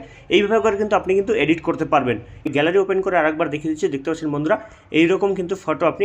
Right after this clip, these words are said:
এডিট করতে পারবেন। তো ভিডিওটি ভালো লাগলে অবশ্যই লাইক করবেন, নতুন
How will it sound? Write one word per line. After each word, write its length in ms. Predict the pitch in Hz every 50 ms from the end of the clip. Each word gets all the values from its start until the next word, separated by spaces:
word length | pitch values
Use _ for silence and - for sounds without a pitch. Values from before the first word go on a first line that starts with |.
| 175 135
এডিট 160 | 131 135 131 -
করতে 160 | 131 127 - 135 135
পারবেন। 220 | 139 127 120 104 101 - - - - - -
তো 40 | 156 147 127
ভিডিওটি 260 | 143 147 202 214 226 185 165
ভালো 100 | 165 170 180
লাগলে 140 | 190 190 175 151
অবশ্যই 220 | - - - 208 196
লাইক 100 | 196 190 -
করবেন, 180 | 208 190 202 196 160
নতুন 160 | 151 147 185